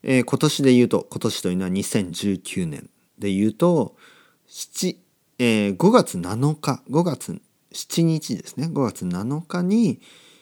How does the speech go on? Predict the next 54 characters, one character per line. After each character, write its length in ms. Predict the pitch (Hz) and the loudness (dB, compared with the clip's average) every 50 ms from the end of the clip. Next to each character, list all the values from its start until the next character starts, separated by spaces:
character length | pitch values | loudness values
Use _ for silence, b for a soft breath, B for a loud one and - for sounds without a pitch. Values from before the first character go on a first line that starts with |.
| B B - | B B -10
え 360 | - 101 101 95 87 82 82 | -8 -6 -4 -4 -4 -4 -4
ー、 60 | 87 | -2
ゴ 100 | 85 110 | 0 0
ー 20 | 113 | 2
ル 40 | 104 | 2
デ 80 | 113 113 | 2 0
ン 20 | |
ウ 20 | 107 | 0
ィ 20 | 95 | -2
ー 60 | - | -4
ク、 100 | - - _ _ _ - | -8 -20 _ _ _ 0
六 200 | 143 156 190 220 | 4 4 4 6
日 140 | - 226 208 | 6 4 2
が 220 | 185 180 156 - - _ _ _ _ _ _ _ _ - | 4 2 0 -2 -6 _ _ _ _ _ _ _ _ -8
最 220 | - - - 127 101 | 0 2 2 4 2
後 100 | 95 80 | 2 -2
だ 80 | - | -6
っ 60 | - _ | -10 _
た 120 | - 151 151 | -14 -12 -10
ん 100 | 156 - | -6 -4
で、 340 | 208 208 175 151 143 - b b b b b b | -4 -4 -4 -4 -8 -12 b b b b b b
七 340 | - 110 123 139 160 190 185 | -4 -2 0 0 0 0 -2
日、 300 | 185 - - 147 - - _ _ _ _ _ _ _ _ - | -2 0 0 0 -2 -2 _ _ _ _ _ _ _ _ -6
五 120 | 139 170 | -4 -2
月 280 | 185 180 147 - - 101 | 0 0 0 -2 -2 -4
七 360 | 95 95 101 113 135 156 165 | -4 -4 -4 -4 -4 -6 -6
日 140 | - 180 175 | -4 -2 0
に、 340 | 196 220 233 202 117 - b b b b b b b b b | 2 2 2 2 0 -2 b b b b b b b b b
え 580 | - 87 92 87 80 76 73 73 73 71 71 69 - | -10 -8 -8 -6 -8 -8 -10 -12 -12 -14 -16 -16 -14
ー、 40 | - | -12
今 80 | - | -10
年 260 | - 110 - - - 85 | -8 -8 -8 -8 -8 -8
が、 180 | 80 73 - _ _ _ _ _ _ _ _ _ _ _ _ _ _ - | -10 -10 -12 _ _ _ _ _ _ _ _ _ _ _ _ _ _ -6
ま 100 | 117 95 | -6 -2
あ、 120 | - - | 2 4
あ 60 | 135 | 4
る 80 | 131 120 | 4 4
意 80 | 104 | 4
味 100 | 92 87 | 2 0
始 380 | - - - - - - 131 127 | 0 0 0 0 0 2 2 2
ま 140 | - 117 110 | 2 0 -2
る 120 | - 98 | -4 -4
と 120 | - - 85 | -4 -4 -4
い 100 | 80 73 | -4 -6
う 40 | |
か 120 | - - 85 | -8 -10 -6
ね、 240 | 113 131 180 370 - B B B B B B B B B B B B B B B B B B B B B - - | -2 -2 -2 -2 -4 B B B B B B B B B B B B B B B B B B B B B -16 -12
え 920 | 85 82 80 80 80 - - - - - - - - - - - - 55 | -10 -10 -10 -10 -12 -14 -16 -18 -18 -18 -18 -18 -18 -20 -20 -20 -20 -18
ー、 40 | 53 | -12
皆 300 | - 98 104 101 92 90 | -6 -6 -4 -4 -6 -8
さ 140 | - - 87 | -10 -12 -12
ん 140 | 78 76 85 | -10 -8 -4
が 160 | 107 131 117 | -2 -2 -2
学 180 | 87 90 78 | -4 -6 -10